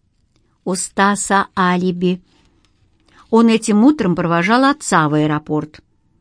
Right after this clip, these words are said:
Оттуда поехал на работу. Я ему намекнул, правда, что он в списке подозреваемых. Мог метнуться в общежитие, расправиться с Вероникой и успеть в банк.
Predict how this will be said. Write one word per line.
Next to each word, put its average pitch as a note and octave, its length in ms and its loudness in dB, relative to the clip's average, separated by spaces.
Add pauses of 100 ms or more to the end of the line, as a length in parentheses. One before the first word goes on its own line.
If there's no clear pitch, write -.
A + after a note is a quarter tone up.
(240)
Оттуда B3+ 400 0
поехал G#3+ 440 -2
на A#3 120 0
работу. D3+ 640 -4 (600)
Я D#3 260 -2
ему F#3 200 2
намекнул, C4+ 520 2
правда, B2+ 460 -10 (300)
что - 220 -2
он F#3 80 0
в - 60 -6
списке - 420 -8
подозреваемых. F#3 1040 -2 (480)
Мог B3 420 0
метнуться F#3 540 -4
в A2+ 40 -2
общежитие, F3 800 -4 (460)
расправиться A3 640 -2
с - 80 -8
Вероникой G3+ 540 0
и F#3 40 2
успеть C4 440 -2
в G#3 120 -6
банк. A3 420 -4